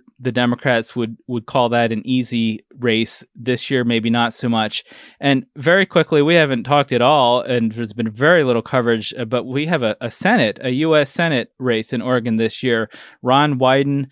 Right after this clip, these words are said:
uh, in a typical year, he could, you know, win that in his sleep.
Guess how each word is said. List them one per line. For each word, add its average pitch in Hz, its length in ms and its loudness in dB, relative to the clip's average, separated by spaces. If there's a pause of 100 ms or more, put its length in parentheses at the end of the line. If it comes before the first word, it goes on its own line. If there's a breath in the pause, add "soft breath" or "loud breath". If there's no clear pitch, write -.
(320 loud breath)
uh, 120 320 2
in 139 200 0
a 131 100 2
typical 151 580 0
year, 139 360 4
he 127 200 -2
could, 123 320 -2 (100)
you 110 220 -8
know, 110 340 -2
win 131 300 0
that 117 320 2 (100)
in 139 160 -2
his 123 180 -2
sleep. 143 440 -2